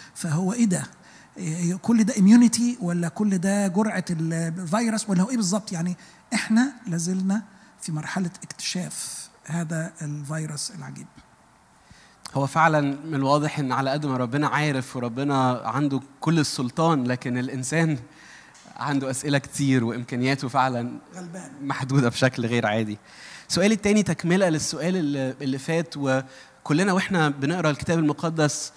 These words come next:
Speaker 2: بنسمع، آه، في آيات عن نهاية الزمان، بنقرأ سفر الرؤيا، آه، بنسمع في نبوات دانيال، وكمان في الأناجيل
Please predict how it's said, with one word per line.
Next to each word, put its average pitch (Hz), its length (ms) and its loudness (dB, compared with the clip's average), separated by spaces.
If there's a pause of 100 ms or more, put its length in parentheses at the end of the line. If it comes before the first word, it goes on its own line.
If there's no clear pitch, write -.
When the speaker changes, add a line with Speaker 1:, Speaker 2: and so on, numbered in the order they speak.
(360)
Speaker 2:
بنسمع، 147 800 2
آه، 131 240 2
في 127 200 -6
آيات 151 420 2
عن 135 520 2
نهاية 143 360 0
الزمان، 131 540 2
بنقرأ 143 280 0
سفر 143 320 -2
الرؤيا، 156 480 4 (400)
آه، 123 160 2
بنسمع 127 440 0
في 127 140 -4
نبوات 127 560 2
دانيال، 135 640 2
وكمان 151 460 0
في 165 100 -6
الأناجيل 151 640 0